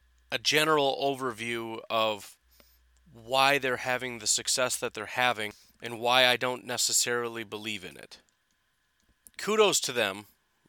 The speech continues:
regardless, because as I've been saying for a while now, y-, bad teams aren't gonna put up thirty-ish points every single week just on a whim. I mean, some things have to be coming together, and they finally are, and that's great. I mean, for them, not for us. Kudos to them.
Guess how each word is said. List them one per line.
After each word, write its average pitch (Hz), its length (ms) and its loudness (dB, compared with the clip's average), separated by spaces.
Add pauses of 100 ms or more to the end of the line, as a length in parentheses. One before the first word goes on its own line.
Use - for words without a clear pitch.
(100)
regardless, 127 840 0 (560)
because 131 240 -2
as 131 160 2
I've 135 80 0
been 123 160 -2
saying 165 320 4
for 127 160 0
a 123 40 0
while 147 380 8
now, 113 300 2
y-, 120 80 -6 (1000)
bad 165 340 8
teams 170 360 -2
aren't 147 180 -4
gonna 139 160 -2
put 139 180 -4
up 131 180 0
thirty-ish 143 760 -2
points 131 460 -4
every 127 240 -2
single 117 360 0
week 131 380 -6 (380)
just 156 280 0
on 139 140 4
a 123 60 0
whim. 120 400 2
I 98 40 -8
mean, 107 200 -6
some 160 220 2
things 143 280 -2
have - 300 0
to - 80 -8
be 123 100 -8
coming 123 300 -6
together, 117 360 0
and 147 220 0
they 139 100 4
finally 143 480 2
are, 139 240 8
and 107 140 -2
that's 98 160 -2
great. 110 440 -2 (260)
I 139 80 2
mean, 110 160 -4
for 127 160 -8
them, 110 280 4
not 95 200 -6
for 98 240 -8
us. - 240 -4
Kudos 127 420 -4
to 107 80 -10
them. 82 300 -10